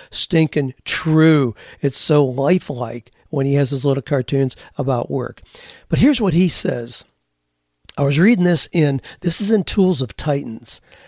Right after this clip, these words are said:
Tim Ferriss's new book. It's a massive book. My gosh, it is, uh, well, seven hundred pages.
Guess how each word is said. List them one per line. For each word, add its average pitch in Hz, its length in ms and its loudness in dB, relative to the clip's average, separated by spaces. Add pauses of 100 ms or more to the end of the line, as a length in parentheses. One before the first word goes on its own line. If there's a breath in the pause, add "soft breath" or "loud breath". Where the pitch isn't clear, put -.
(200 soft breath)
Tim 160 180 0
Ferriss's 139 560 -2
new 135 140 2
book. 120 240 -4
It's - 100 -12
a 123 60 -6
massive 143 720 -2
book. 147 360 -2 (460 soft breath)
My 135 140 -8
gosh, 120 440 -6
it 135 220 -8
is, 127 540 -6
uh, 120 260 -8
well, 143 240 -8
seven 147 320 0
hundred 131 260 0
pages. 123 480 -2